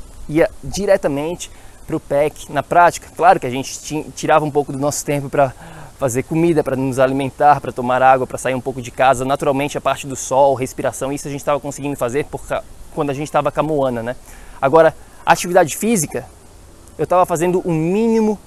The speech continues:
do mínimo possível pra manter, pra apenas manter a minha saúde. Então a parte da dieta era primordial, a parte do sono tava sendo prejudicada também um pouquinho. Então, claro, a nossa saúde, né, o no-, o nosso nível de estresse tava bem alto por conta de tudo que a gente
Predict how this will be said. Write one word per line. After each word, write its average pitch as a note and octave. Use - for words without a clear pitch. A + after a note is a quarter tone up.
do D3
mínimo E3
possível D#3+
pra D3+
manter, D#3
pra C3+
apenas E3
manter D3+
a C#3+
minha D3
saúde. C3
Então E3
a D#3+
parte D#3+
da E3+
dieta D3+
era D3+
primordial, D#3+
a C3
parte E3+
do D#3+
sono F3
tava D3+
sendo D3+
prejudicada C3+
também C3
um A#2
pouquinho. D3+
Então, F#3
claro, F#3
a D3
nossa D3
saúde, C#3
né, C#3+
o -
no-, C3+
o C#3
nosso D#3
nível G3
de D#3+
estresse D#3
tava D3
bem D3+
alto D#3+
por -
conta D#3
de C3
tudo D#3+
que D#3+
a C3+
gente C#3